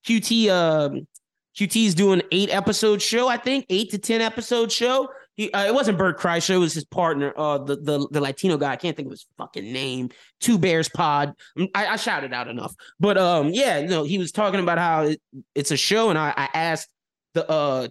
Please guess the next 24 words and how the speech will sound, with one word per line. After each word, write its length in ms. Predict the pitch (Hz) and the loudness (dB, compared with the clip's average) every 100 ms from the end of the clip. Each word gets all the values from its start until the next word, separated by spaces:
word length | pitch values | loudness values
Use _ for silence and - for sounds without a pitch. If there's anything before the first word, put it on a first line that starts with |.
| - | -6
Twitterverse, 680 | - 330 233 151 131 160 - | -2 0 0 0 -2 -4 -4
the 100 | 147 | -6
br-, 240 | 165 190 151 | -2 -4 -4
the 80 | |
Bingers, 640 | 143 185 262 151 127 143 - _ _ _ - | -2 0 0 0 -4 -6 -12 _ _ _ -2
where 260 | 170 196 | 0 2
do 120 | 190 | 2
they 140 | 180 165 | 2 0
think 300 | 165 185 135 | 0 -4 -2
the 80 | 156 | -4
show 260 | - 185 | 0 0
should 300 | 170 139 131 | 0 -4 -4
go? 540 | 147 226 190 143 151 - _ _ _ _ | -2 0 0 -2 -8 -12 _ _ _ _
And 160 | 135 135 | -4 -2
then, 180 | 135 127 | -2 -2
hold 220 | 147 123 | -2 -2
on, 80 | 123 | -4
I 80 | 131 | -2
got 180 | 147 139 | -4 -6
the 60 | - | -10
poll 260 | - 123 120 | -6 -2 -2
on 80 | 120 | -4
my 100 | 120 - | -8 -6
Twitter. 400 | 135 139 175 | -4 -2 -4